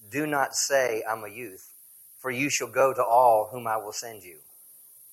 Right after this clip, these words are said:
And whatever I command you, you shall speak. Do not be afraid of their faces,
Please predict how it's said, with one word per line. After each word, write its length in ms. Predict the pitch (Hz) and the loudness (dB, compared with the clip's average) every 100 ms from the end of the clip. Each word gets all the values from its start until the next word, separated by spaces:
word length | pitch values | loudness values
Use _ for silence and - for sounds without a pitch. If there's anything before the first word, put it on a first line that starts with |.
| - - | -20 -8
And 200 | 131 131 | -2 6
whatever 360 | 147 208 233 | 10 10 12
I 120 | 196 185 | 10 8
command 560 | 156 147 196 247 180 | 0 -4 -2 -2 -2
you, 180 | 139 135 | -6 -8
you 260 | 131 156 190 | -8 -6 -4
shall 220 | 160 131 | -2 0
speak. 540 | - - 160 147 - - - - - - - | -2 -2 -10 -14 -16 -20 -20 -20 -20 -20 -6
Do 160 | 127 185 | 2 6
not 300 | 175 240 220 | 10 10 8
be 120 | 196 | 4
afraid 360 | 156 208 220 190 | 4 4 4 4
of 100 | 147 | 2
their 120 | 127 | 2
faces, 720 | 170 175 156 139 123 110 | 2 0 -2 -6 -6 -8